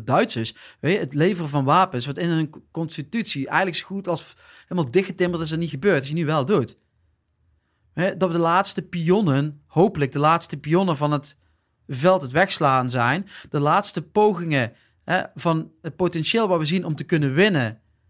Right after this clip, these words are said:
eigenlijk van het gevechtsveld afbewogen worden en waar we uiteindelijk naartoe bewegen,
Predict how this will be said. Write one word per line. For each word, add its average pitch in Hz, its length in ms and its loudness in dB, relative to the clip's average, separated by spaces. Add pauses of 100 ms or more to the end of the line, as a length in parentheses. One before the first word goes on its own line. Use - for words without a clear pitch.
(300)
eigenlijk 147 460 0 (640)
van 170 240 2
het - 260 0
gevechtsveld 165 840 -2 (100)
afbewogen 156 640 0
worden 135 300 -2
en 151 160 -4
waar 143 160 0
we 147 60 -2
uiteindelijk 165 420 -2
naartoe 151 240 -6
bewegen, 131 460 -2